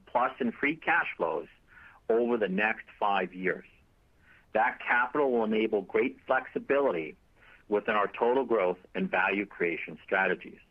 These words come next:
Today, I'm pleased to announce that the board of directors has approved our quarterly dividend of twenty point zero eight cents per share for holders of record on June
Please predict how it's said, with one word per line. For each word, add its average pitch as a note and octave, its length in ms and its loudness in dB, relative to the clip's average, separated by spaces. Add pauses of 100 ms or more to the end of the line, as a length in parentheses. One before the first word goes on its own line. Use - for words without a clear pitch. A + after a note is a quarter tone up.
(580)
Today, A#2+ 460 0
I'm A2+ 80 0
pleased B2 380 -2
to A2 80 0
announce A#2+ 320 0
that F#2+ 100 -10
the F#2 80 -12
board A2 240 0
of G#2 100 0
directors A#2 460 0
has F#2+ 180 0
approved A#2 380 -2
our G2 80 0
quarterly G#2+ 380 0
dividend A#2 560 0
of - 140 -10
twenty A2+ 300 -2
point G2+ 320 -6
zero G#2+ 360 2
eight G#2+ 160 -4 (100)
cents G2+ 320 -2
per F#2+ 100 -4
share C3 440 0 (400)
for G2+ 100 0
holders A#2+ 420 0
of F#2 140 -4
record A#2+ 500 0
on F2+ 220 -4
June G#2+ 320 -2